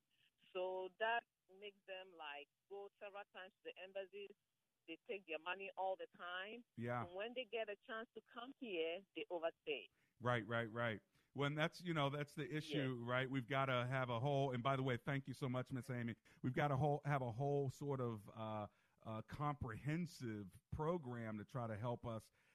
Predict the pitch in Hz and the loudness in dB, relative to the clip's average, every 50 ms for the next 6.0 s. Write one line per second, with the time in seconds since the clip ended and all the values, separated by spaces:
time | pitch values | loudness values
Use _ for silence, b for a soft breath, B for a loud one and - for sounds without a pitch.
0 | b b - 123 127 - 127 120 - - - 117 113 110 110 110 113 113 113 113 | b b -4 -4 -2 -2 -4 -8 -6 -6 -4 -2 -2 0 0 0 0 0 -2 -4
1 | - 143 117 127 131 139 135 131 117 - 139 123 120 113 117 113 113 110 113 104 | -4 -4 -2 0 0 0 0 0 -2 -2 -4 -4 -4 -4 -4 -4 -4 -4 -6 -4
2 | - 127 113 107 107 110 113 110 - - 113 107 107 104 104 101 101 104 104 107 | -4 -6 -4 -4 -2 -2 -2 -4 -4 -6 -8 -8 -8 -8 -8 -8 -8 -8 -8 -8
3 | 101 101 - - - 110 107 104 101 101 - - 113 107 101 104 b b b b | -8 -10 -12 -14 -12 -10 -10 -8 -8 -10 -10 -10 -10 -8 -8 -8 b b b b
4 | - 110 107 - - - 170 - 123 131 123 117 120 113 98 113 113 113 104 95 | -4 -4 -4 -4 -6 -8 -10 -4 -2 0 0 0 0 -2 -2 -2 -2 -2 -2 -4
5 | 104 101 104 101 _ - 117 107 104 - - - - 131 117 110 107 101 98 | -4 -4 -4 -6 _ -4 -4 -4 -4 -6 -12 -10 -4 -4 -2 -2 -2 -4 -6